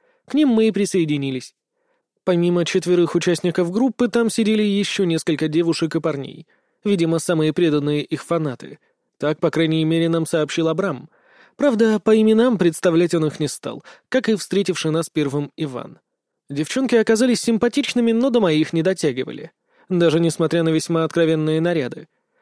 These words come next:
Парни же сразу уставились на Машу, Варвару и Настю. «Простолюдины», — как-то презрительно прошептала Холмогорова. Я только головой покачал. Что-то подобного презрения к простому люду я у Волконских,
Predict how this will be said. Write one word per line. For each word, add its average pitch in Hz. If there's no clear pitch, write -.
Парни 139
же 226
сразу 151
уставились 165
на 160
Машу, 190
Варвару 147
и 143
Настю. -
«Простолюдины», — 143
как-то 151
презрительно 143
прошептала 143
Холмогорова. 151
Я 165
только 156
головой 156
покачал. -
Что-то 262
подобного 233
презрения 220
к -
простому 208
люду 226
я 175
у 170
Волконских, 175